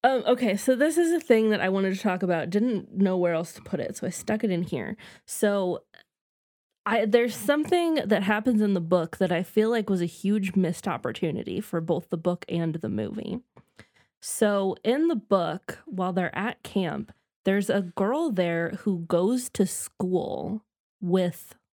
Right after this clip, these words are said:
Lisa, with the Hallie character. And so she's there while they're at camp,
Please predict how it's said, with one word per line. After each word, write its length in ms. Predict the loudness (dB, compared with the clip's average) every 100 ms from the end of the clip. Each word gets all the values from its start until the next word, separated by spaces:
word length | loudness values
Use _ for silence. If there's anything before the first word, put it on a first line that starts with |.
| _
Lisa, 640 | -4 -2 -4 -12 -12 -14 -14 _ _ _ _ _ _ -4
with 160 | -2 -2
the 60 |
Hallie 380 | -6 -6 -6 -6
character. 680 | -8 -10 -10 -12 -12 -10 -12 _ _ _ _ _
And 440 | 0 2 2 0 -2
so 400 | 0 2 2 0
she's 300 | 2 2 2
there 200 | 0 2
while 180 | 0 2
they're 180 | 2 0
at 120 | -2
camp, 480 | -2 -2 -2 -4